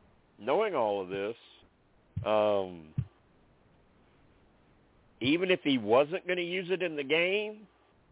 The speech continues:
I still think the producer with that tribe, um, when they're doing the, uh, little confessionals, I do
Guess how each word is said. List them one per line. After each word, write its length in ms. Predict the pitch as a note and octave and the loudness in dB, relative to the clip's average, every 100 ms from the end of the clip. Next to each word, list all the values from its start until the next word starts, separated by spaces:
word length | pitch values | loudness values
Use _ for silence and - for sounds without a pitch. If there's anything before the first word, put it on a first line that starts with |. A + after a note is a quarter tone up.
| _ _ - | _ _ -4
I 120 | A2+ | -4
still 280 | - D#3+ G3 - | 0 4 4 4
think 240 | D#3 D3 C3+ - - - - _ _ _ _ - | 2 2 0 -12 -18 -20 -20 _ _ _ _ -2
the 100 | A#2 | 0
producer 840 | - G2+ G#2+ C#3 D3 - D#3+ D3 - _ _ - _ A#2 | 0 -2 2 2 0 -2 -2 -2 -8 _ _ -20 _ -6
with 180 | G2+ B2+ - | 2 2 6
that 280 | C3+ - - | 4 4 -2
tribe, 540 | A#2 A2+ B2+ C#3 D#3+ D3+ C#3 _ _ _ - - - - - - - - - _ - | 2 2 4 0 -2 -8 -20 _ _ _ -20 -20 -20 -20 -20 -20 -20 -20 -20 _ -6
um, 400 | G#2+ G#2+ G2+ G2 - A#2 | -2 0 -2 -4 -14 -10
when 160 | A#2+ | -4
they're 140 | A2+ A2 | -2 0
doing 580 | A2+ C3 C3 B2 A2+ - _ - G2 | 0 2 0 -2 -10 -16 _ -14 -4
the, 260 | G#2+ G#2+ | 0 4
uh, 180 | G2 F#2+ | 4 4
little 260 | A#2 A#2 A#2+ | 2 0 0
confessionals, 840 | - G#2 - B2+ - D3+ D#3 D#3+ - _ _ _ _ _ - | -4 -4 2 2 2 -6 -4 -6 -10 _ _ _ _ _ -4
I 100 | G#2 | 0
do 260 | G#2+ F3 | 2 0